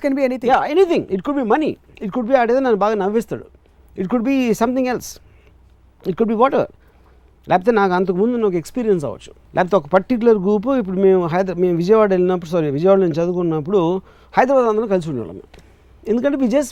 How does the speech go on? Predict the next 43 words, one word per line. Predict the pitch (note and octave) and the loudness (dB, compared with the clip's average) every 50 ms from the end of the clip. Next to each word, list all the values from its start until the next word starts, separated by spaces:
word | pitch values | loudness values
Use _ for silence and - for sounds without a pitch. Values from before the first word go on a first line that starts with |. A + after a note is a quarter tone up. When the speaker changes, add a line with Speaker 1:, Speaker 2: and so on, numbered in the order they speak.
| - | -6
Speaker 2:
feel | C#4+ D4 C#4 A#3 | -4 -2 -2 -2
a | - | -2
sense | A#3 A#3 B3 A3+ B3 | -2 -4 -2 -4 -4
of | F#3+ F#3 F3+ | -2 0 0
identity. | G3+ G#3+ G3 F3+ G3 G#3 G3 | 0 0 0 0 0 0 0
మన | F3+ F3 | 0 0
అందరం | F3+ F#3+ F#3+ | 0 0 0
అక్కడి | F#3+ F3 E3+ E3+ | 0 0 0 -2
నుంచి | E3 F#3 F3 D#3+ | -2 -2 -2 -4
వచ్చాం | D3+ - F#3 F3+ E3+ | -4 -4 -2 -2 0
కాబట్టి, | D#3+ D3+ D3 C#3 C3 C3 G3 D4 F#4 - - - - _ _ - - _ _ - - - _ - D3 | 0 0 0 -2 -2 -2 -2 -4 -4 -8 -18 -20 -20 _ _ -20 -20 _ _ -20 -20 -20 _ -4 -2
ఆ, | D3+ D3 C#3+ C#3 C#3 | 0 0 0 0 0
మనం, | D3+ E3+ F3 F3 | 0 2 4 4
మేము | F#3 F#3+ | 4 4
అందరం | E3+ E3+ F#3 G#3 F#3 C#3 | 4 2 0 0 0 0
గ్రూప్ | C#3+ D#3+ D3+ C3+ | -2 -2 -2 -2
అయ్యేవాళ్ళం. | A2+ G2 D2 B1+ A#1 - - _ _ _ _ _ - | -6 -8 -10 -14 -18 -20 -20 _ _ _ _ _ -4
ఆంధ్ర | - F#3 A3 A3+ G#3+ G#3+ G3+ | -2 0 2 4 4 6 6
నుంచి | G3 F#3+ F3 F#3 | 6 4 4 2
ఆడ | F3 F3 F3 | 2 2 0
వస్తే | F3 A#3 | 0 0
ఆడొక | G3+ E3 D#3+ D#3+ D#3 D3 B2+ A#2+ | 0 0 2 0 0 -2 -2 -2
గ్రూప్ | B2+ B2 G#2+ F#2 | -4 -4 -4 -8
అక్కడ, | F#2+ B1 B1 - - - - - - - | -12 -14 -18 -18 -20 -20 -20 -14 -4 0
తమిళనాడు | E3 A3+ B3+ B3 A#3+ A3 G#3 G3 | 0 2 2 2 4 4 4 4
నుంచి | G3 F3+ F3+ F3 | 4 2 2 2
వచ్చిన | D#3 D3+ G#3 | -2 -2 -2
వాళ్ళు | A3 F3 E3+ E3 D3+ | -2 0 0 0 0
గ్రూప్. | D3+ C3 A#2 C3+ D3+ C3 - - | 0 -2 -2 -2 -4 -4 -4 -14
So, | - - - - C#4+ | -20 -20 0 2 2
ఆ | C#4+ | 4
గ్రూపిజం | A#3+ E3+ B2 - B3 E4 G#4 G4 - F#4 F4 C#4+ C#4+ D4+ C4+ A#3+ | 4 2 -2 2 8 8 8 8 6 0 -2 -2 -2 -4 -2 0
అనేది, | G#3+ G3 F#3+ E3+ E3 E3+ F3+ F#4+ G#4 A4 - - - | 0 0 0 -2 -4 -2 0 0 0 0 0 -2 -6
it | C4+ F#3+ | -4 -2
is | A3+ C4 B3+ | 0 -2 0
a | G#3 G#3+ G3 D#3 | 2 2 2 2
ma-, | C3 C3 C3+ - - | 2 -2 -4 -4 -4
natural | C#3 D3 - - - C#4 - - - D4 D4 D4+ | -4 -4 -2 -2 -2 -4 -6 -6 -2 0 2 2
syndrome | C4+ G#3 - - A3 A3+ A#3+ A#3 A3+ B3 B3+ B3+ B3+ B3 - - | 0 0 -2 -2 0 0 2 0 2 2 2 2 2 0 0 0
in | F#3+ G3 F3+ | 0 2 2
living | D3+ E3+ G3 B3 B3 A#3 | 0 2 2 2 2 2
beings | F#3+ D#3+ G#3 A3 G3+ C3 - - - - - - | 2 2 2 2 0 0 -4 -12 -18 -14 -6 -4
completely. | E3+ F#3+ D#3 G3 F#3 C3 - D#2+ | -4 -2 2 0 0 0 -2 -10